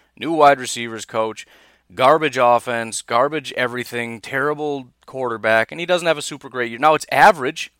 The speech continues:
He played as well as our number two, three, four, five, six wide receiver, right? Almost the exact same grade. So the, the, the two questions, and again, he's twenty-six, so that's kinda cool, but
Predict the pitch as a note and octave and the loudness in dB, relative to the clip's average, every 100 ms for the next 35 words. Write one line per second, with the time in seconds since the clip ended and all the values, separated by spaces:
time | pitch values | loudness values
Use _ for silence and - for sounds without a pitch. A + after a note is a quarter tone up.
0 | _ G3 - B3 A3 E3 E3+ F3 F#3+ C#3+ | _ -14 -2 4 4 4 4 6 4 2
1 | D3+ F3+ C3 A#2+ C3+ _ _ _ _ _ | 4 8 8 6 0 _ _ _ _ _
2 | _ _ _ _ _ C#3+ D3 C#3 C3+ C#3 | _ _ _ _ _ 4 4 6 4 4
3 | C#3+ C#3+ C3+ D3+ C#3 C#3 - C3 C3 A#2+ | 2 -4 -6 -10 -10 -12 -8 -4 0 -2
4 | - C3+ - B2 G#2+ G#2 C3+ G#2+ E2 F#2 | -2 -8 -4 -2 -2 -6 -10 -10 -10 -8
5 | A2 - C3+ A#2+ C3 A2+ D3 D3 - B2+ | -8 -6 -6 -8 -6 2 2 2 -2 -8
6 | A2+ A2+ G#2 E2+ - _ _ _ - D3+ | -8 -4 -4 -6 -12 _ _ _ -6 -4
7 | C3+ A#2+ C#3+ C3+ C3 C#3 - A3 - F#3 | -4 -6 -8 -8 -10 -10 -10 -4 0 0
8 | - C3+ C3 - C#3 C#3 F#3 D3+ E3 - | 0 -10 -10 -12 -10 -4 -2 -2 -4 -6
9 | C4 G#3+ - G#3+ B2+ - B2 D#3 - - | -6 -4 -4 -2 -2 -6 -6 -6 -6 -6
10 | D#3+ - G#3 C#3 G2 G#2+ | -6 -6 -8 -8 -8 -10